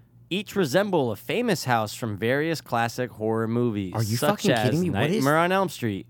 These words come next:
Speaker 1: Halloween, and the Amityville House.
Speaker 2: Whatever movie this is, I have to go watch the beginning right
Speaker 1: <laughs>
Speaker 2: now.
Speaker 1: I
Speaker 2: That is
Speaker 1: know.
Speaker 2: amazing.
Speaker 1: I know, right? I love,
Speaker 2: What?
Speaker 1: when I saw it, I was like, "Oh my God, I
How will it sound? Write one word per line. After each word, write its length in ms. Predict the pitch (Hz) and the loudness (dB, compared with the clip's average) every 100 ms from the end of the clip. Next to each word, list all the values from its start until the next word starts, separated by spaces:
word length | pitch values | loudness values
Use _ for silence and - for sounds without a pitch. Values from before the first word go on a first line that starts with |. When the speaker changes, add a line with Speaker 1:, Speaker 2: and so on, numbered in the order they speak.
| - - - | -18 -20 -8
Speaker 1:
Halloween, 800 | - 110 127 151 180 143 123 131 - _ 110 | 0 2 4 2 2 0 0 -4 -10 _ -10
and 160 | 98 | -10
the 40 | 90 | -8
Amityville 540 | 92 98 107 113 113 | -8 -6 -4 -2 -2
House. 500 | 110 - - - - - | -4 -8 -14 -16 -10 -2
Speaker 2:
Whatever 280 | 120 165 151 | 2 2 2
movie 220 | 131 120 | 2 2
this 140 | 113 | -2
is, 60 | 104 | -2
I 80 | 101 | -4
have 120 | 101 | -4
to 40 | 104 | -2
go 80 | |
watch 220 | 104 - - | 2 2 2
the 80 | |
beginning 340 | 110 101 214 196 | -6 -2 0 2
right 220 | 202 196 | 4 4
Speaker 1:
<laughs> 0 | |
Speaker 2:
now. 80 | 208 | 4
Speaker 1:
I 240 | 208 220 | 4 6
Speaker 2:
That 40 | 185 | 6
is 120 | 262 | 6
Speaker 1:
know. 140 | 262 | 6
Speaker 2:
amazing. 680 | 240 123 127 139 143 165 127 | 4 2 0 0 0 0 2
Speaker 1:
I 100 | 214 | 2
know, 260 | 226 277 247 | 4 4 4
right? 300 | 220 254 269 | 4 2 2
I 120 | 143 180 | 2 2
love, 260 | 156 175 | 4 4
Speaker 2:
What? 140 | 151 143 | 4 4
Speaker 1:
when 100 | 147 | 4
I 80 | |
saw 180 | 143 175 | 4 2
it, 80 | 147 | 2
I 20 | |
was 80 | 127 | 0
like, 100 | 117 | -4
"Oh 60 | - | -4
my 160 | 131 101 | -4 -4
God, 460 | 104 113 143 160 | -6 -4 -2 -4
I 120 | 101 | -4